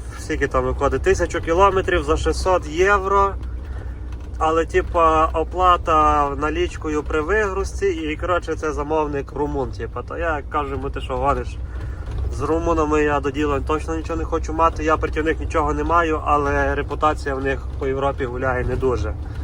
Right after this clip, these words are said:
Там пише в нього шістсот кілограм, то я щось думаю, що там може бути і вісімсот кілограм. І так само при, е, розвантаженні з оплатою можуть бути якісь, коротше, косяки, а того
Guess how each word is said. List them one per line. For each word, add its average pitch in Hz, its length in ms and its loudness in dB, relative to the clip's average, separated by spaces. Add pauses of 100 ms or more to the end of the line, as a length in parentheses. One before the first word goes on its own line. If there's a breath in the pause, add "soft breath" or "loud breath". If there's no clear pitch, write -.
(600 loud breath)
Там 160 180 2
пише 165 320 2
в 165 40 -2
нього 156 300 4
шістсот 156 420 -2
кілограм, 156 680 4
то 151 120 -2
я 143 200 -2
щось 139 160 -4
думаю, 143 340 0
що - 100 -12
там 143 140 -2
може 139 240 -2
бути 139 300 0
і 131 40 0
вісімсот 143 540 -2
кілограм. 170 600 2 (760 loud breath)
І 147 80 -6
так 160 220 2
само 151 360 0 (140)
при, 151 200 0
е, 131 720 0
розвантаженні 156 720 0
з 127 100 -4
оплатою 180 440 0
можуть 165 320 -4
бути 165 200 -4
якісь, 151 220 -6
коротше, 160 400 -2
косяки, 147 420 -6
а 143 100 -2
того 135 440 -2